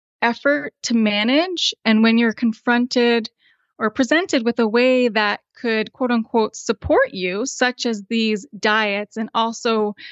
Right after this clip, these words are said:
um, help you look great or maybe adhered more to what the physical ideals were, it was easy for me.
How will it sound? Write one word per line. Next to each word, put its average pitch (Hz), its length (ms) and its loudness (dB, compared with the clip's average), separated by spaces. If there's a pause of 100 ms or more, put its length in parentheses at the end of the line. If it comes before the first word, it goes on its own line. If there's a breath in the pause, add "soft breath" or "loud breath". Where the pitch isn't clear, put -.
(260 loud breath)
um, 208 500 0 (140)
help 240 360 0
you 226 580 2 (580 soft breath)
look 233 380 0
great 208 640 -4
or 202 560 0 (320)
maybe 208 240 2
adhered 226 460 0
more 208 280 0
to 208 200 -2
what 196 300 0
the 214 100 -4
physical 202 800 -2 (260 soft breath)
ideals 233 580 0
were, 196 380 -4 (380)
it 277 100 0
was 277 160 2
easy 320 260 2
for 254 180 -2
me. 220 480 4